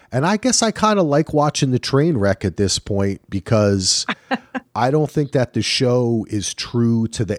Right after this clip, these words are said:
Speaker 1: aim of the experiment anymore. So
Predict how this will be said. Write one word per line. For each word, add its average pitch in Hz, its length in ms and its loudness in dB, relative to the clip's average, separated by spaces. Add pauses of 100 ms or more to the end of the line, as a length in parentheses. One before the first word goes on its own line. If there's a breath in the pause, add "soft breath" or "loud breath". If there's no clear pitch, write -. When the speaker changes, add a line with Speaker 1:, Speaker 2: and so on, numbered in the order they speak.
Speaker 1:
aim 120 440 -2 (140)
of 90 640 -4
the 98 160 0
experiment 92 720 2
anymore. 71 640 -6 (480 soft breath)
So 95 680 4